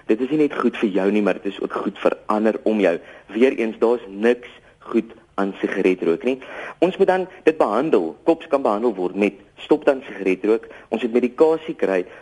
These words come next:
om hierdie lugweë oop te maak en hierdie spasmas en hierdie kroniese inflammasie in ons longe weg te kry. Ons moet gaan vir griepinspuitings. Ons moet gereelde suurstofbehandeling kry en ons moet pulmonêre of r-, longrehabilitasie kry. En dit is dan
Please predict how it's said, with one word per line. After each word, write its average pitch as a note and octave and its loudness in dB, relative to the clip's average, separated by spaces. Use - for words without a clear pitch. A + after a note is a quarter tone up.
om G#2 -2
hierdie G#2 0
lugweë G#2+ 2
oop C3 2
te B2 0
maak C3 -2
en G2+ -6
hierdie G2 -4
spasmas C3+ -2
en G2+ -2
hierdie G2 2
kroniese E3 2
inflammasie G2+ 0
in F#2+ -4
ons F2+ -8
longe F#2 0
weg F2 -2
te - -8
kry. C#3+ 0
Ons C3+ 2
moet D3 2
gaan F3+ -4
vir E3+ -4
griepinspuitings. D3 0
Ons G2+ -12
moet A#2 -4
gereelde A2 2
suurstofbehandeling G2+ -2
kry D3 0
en D3+ 2
ons C#3 -2
moet C3+ -8
pulmonêre B2+ 2
of G#2 0
r-, G2 -8
longrehabilitasie G#2 0
kry. D2 -2
En G#2+ -2
dit A2 4
is C#3+ -2
dan A#2+ 0